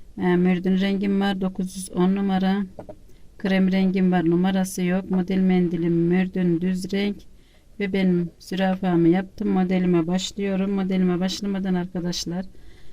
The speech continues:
kanalıma abone değilseniz ücretsiz abone olmayı unutmayın. Bana destek olmak için bir, ayrıca yandaki zili aktif ederseniz bir dahaki videolarımdan anında haberdar olursunuz.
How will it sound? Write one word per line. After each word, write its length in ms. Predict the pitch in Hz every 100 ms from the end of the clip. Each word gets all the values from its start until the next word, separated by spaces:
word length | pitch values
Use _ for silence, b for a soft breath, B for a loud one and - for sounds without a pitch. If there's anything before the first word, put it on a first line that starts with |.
| b
kanalıma 540 | - 196 190 190 180 190
abone 380 | 185 190 175 175
değilseniz 680 | 196 196 - 196 190 190 -
ücretsiz 480 | 190 - 190 190
abone 420 | 175 190 196 185 180
olmayı 400 | 190 185 175 165
unutmayın. 720 | 185 196 - 196 190 190 202 190 b b b b b
Bana 240 | 202 202 180
destek 380 | 185 - 202 190
olmak 340 | 196 196 190 -
için 460 | 190 - 196 196 185 B B B - b b b b b b -
bir, 120 | 185 - -
ayrıca 640 | 196 190 190 175 185 196 190 202
yandaki 400 | 196 190 190 175
zili 200 | 185 185
aktif 460 | 185 190 - -
ederseniz 680 | 180 185 202 - 190 190 185
bir 80 | 190
dahaki 300 | 190 190 175
videolarımdan 760 | 185 196 185 180 175 175 -
anında 320 | 190 190 185 175
haberdar 500 | 175 170 165 160 - -
olursunuz. 800 | 170 185 185 202 196 208 208 -